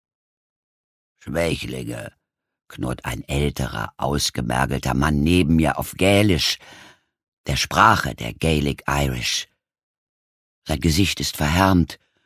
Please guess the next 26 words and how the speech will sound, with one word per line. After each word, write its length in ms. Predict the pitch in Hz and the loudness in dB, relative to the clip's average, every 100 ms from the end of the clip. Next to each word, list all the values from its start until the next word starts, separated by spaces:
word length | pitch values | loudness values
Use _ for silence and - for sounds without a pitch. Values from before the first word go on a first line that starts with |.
| _ _ - | _ _ -6
und 140 | - | -4
er 80 | 69 | 0
muss 160 | 82 85 | 2 2
sich 180 | 95 | 2
auf 100 | 82 | 0
einen 220 | 76 82 87 | 2 2 2
Stock 400 | - 113 110 - | 0 0 0 -2
stützen, 640 | - 98 87 - 98 90 - _ _ _ _ | -2 0 0 0 0 0 -4 _ _ _ _
um 240 | 90 92 _ | 2 2 _
aufrecht 680 | - 113 - - 87 - - | 4 4 2 -4 -4 -4 -4
stehen 380 | - 98 87 | -2 0 2
zu 180 | 82 80 | 0 -2
können. 480 | - 85 80 80 67 _ _ _ _ _ _ _ _ _ _ _ _ | -2 2 4 2 0 _ _ _ _ _ _ _ _ _ _ _ _
Als 180 | - 101 | -2 0
er 120 | 76 | 0
unmittelbar 600 | - 135 113 87 87 87 | 4 4 4 2 0 0
vor 140 | 87 85 | 0 0
meinen 240 | 82 80 | 2 0
Füßen 460 | 73 - 139 - - - | -2 0 0 0 -4 -2
ausspuckt, 680 | 143 151 - - - - - - | -2 -2 -4 -2 -2 -4 -12 -8
zucke 280 | - 185 - | 0 2 2
ich 240 | 104 131 - | -4 -4 -6
zusammen. 580 | 82 85 76 65 - _ _ _ _ _ _ _ _ _ _ _ - | -4 -4 -2 -4 -6 _ _ _ _ _ _ _ _ _ _ _ -2
Er 200 | 90 76 | 2 2
lacht 500 | 73 67 - - - | 2 0 -2 -10 -8
höhnisch. 680 | 60 52 50 - - - | -6 -6 -8 -10 -12 -14